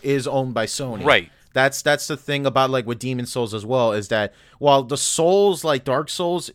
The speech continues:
Speaker 1: was meant to be, like, multi-plat from the start, Demon Souls was, like, this super niche, like, Sony didn't think it was gonna be, like,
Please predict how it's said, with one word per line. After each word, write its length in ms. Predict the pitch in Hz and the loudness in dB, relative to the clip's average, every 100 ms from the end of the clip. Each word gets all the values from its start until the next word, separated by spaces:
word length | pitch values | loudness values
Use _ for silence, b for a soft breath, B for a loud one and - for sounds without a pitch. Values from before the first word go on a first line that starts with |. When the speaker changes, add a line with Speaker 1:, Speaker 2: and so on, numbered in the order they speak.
| - | -4
Speaker 1:
was 240 | 143 127 | -2 -2
meant 220 | 139 143 | -4 -6
to 80 | 143 | -8
be, 160 | 139 135 | -6 -4
like, 160 | 123 | -4
multi-plat 520 | 113 127 135 - 131 | -4 -8 -10 -6 -6
from 200 | - 123 | -6 -10
the 80 | 92 | -10
start, 580 | - - 113 120 151 151 b b - | -14 -8 -4 -2 -2 -6 b b -18
Demon 300 | 113 151 170 | -8 -4 -4
Souls 440 | 147 156 139 131 123 | -4 -2 0 0 -4
was, 280 | 127 123 | -6 -4
like, 180 | 123 120 | -4 -4
this 160 | 123 117 | -6 -8
super 400 | - 151 135 139 | -8 -8 -2 -2
niche, 540 | 131 139 139 131 - | -2 -4 -4 -4 -4
like, 260 | 120 113 107 b - | -4 -4 -6 b -12
Sony 400 | - 147 147 139 | -4 -2 -2 -2
didn't 260 | 147 139 | -2 -2
think 280 | 135 143 135 | -4 -6 -2
it 60 | 135 | -2
was 240 | 127 117 | -2 -2
gonna 240 | 131 131 | -4 -4
be, 360 | 123 131 127 127 | -6 -6 -6 -6
like, 360 | 120 117 107 | -2 -2 -2